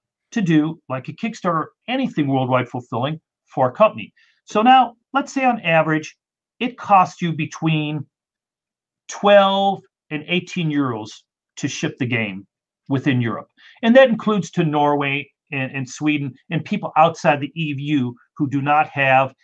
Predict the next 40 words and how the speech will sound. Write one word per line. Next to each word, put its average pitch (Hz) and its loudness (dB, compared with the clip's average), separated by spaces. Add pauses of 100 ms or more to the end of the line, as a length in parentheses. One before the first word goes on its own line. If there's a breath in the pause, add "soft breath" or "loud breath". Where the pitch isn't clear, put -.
(140)
and 139 -2
don't 185 2
get 208 -6
me 156 -2
wrong, 143 4
I 131 -4
forget 139 -4
which 151 -4
countries 156 -4 (120)
are 160 6
in 156 -4
the 147 -6
E 160 -4
U 139 0 (280 soft breath)
and 147 -2
which 156 -4
ones 139 -4 (340)
are 139 4
part 156 4
of 123 -6
Europe 143 0
but - -6
not 147 -2
in 127 -12
the 120 -12
E 120 -10
U. 139 -4
Like 117 -8
Norway, 180 0 (220 soft breath)
shipping 170 -4
is 135 -4
much 185 2
higher, 110 0 (200)
or 147 0
Switzerland, 156 -4
much 214 2
higher 123 0 (200)
than 147 -2
shipping 156 -4 (340)
to 139 2